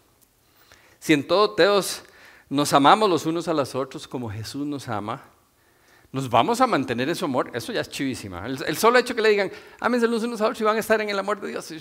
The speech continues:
ya, ya valió la pena. Pero además dice que el mundo sabrá que somos sus discípulos, que el mundo se va a ver atraídos al ver un amor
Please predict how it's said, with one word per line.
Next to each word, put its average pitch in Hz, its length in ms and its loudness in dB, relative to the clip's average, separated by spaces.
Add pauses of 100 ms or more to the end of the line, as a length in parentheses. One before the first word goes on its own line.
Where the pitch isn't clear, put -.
(220)
ya, 104 160 -4 (640)
ya 117 80 -6
valió 170 200 0
la 156 80 2
pena. 104 320 -4 (1160)
Pero 170 160 8
además 170 340 4
dice 170 360 -2 (280)
que 196 120 8
el 180 100 10
mundo 262 480 4
sabrá 170 600 2
que 196 120 -10
somos 208 300 -4
sus 190 120 -10
discípulos, 165 480 -8 (240)
que 202 100 8
el 180 120 8
mundo 247 340 2
se 196 140 -2
va 180 140 6
a - 20 8
ver 214 180 2
atraídos 185 680 0
al 147 160 2
ver 175 240 0
un 185 120 -2
amor 143 300 -2